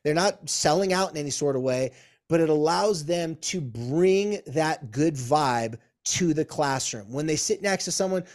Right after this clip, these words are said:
turn, look at this person. "Hey, my name's Kaz. What's your name?"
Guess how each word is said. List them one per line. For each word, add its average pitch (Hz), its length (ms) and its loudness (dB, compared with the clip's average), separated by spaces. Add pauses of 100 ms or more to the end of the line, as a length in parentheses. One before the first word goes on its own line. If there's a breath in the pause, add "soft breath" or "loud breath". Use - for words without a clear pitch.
(120 loud breath)
turn, 202 240 2
look 196 120 2
at - 40 -12
this 190 160 2
person. 190 400 -2 (240 soft breath)
"Hey, 214 160 6
my 214 180 4
name's 214 300 2
Kaz. 214 400 4
What's 196 240 -2
your 247 120 -2
name?" 127 300 -6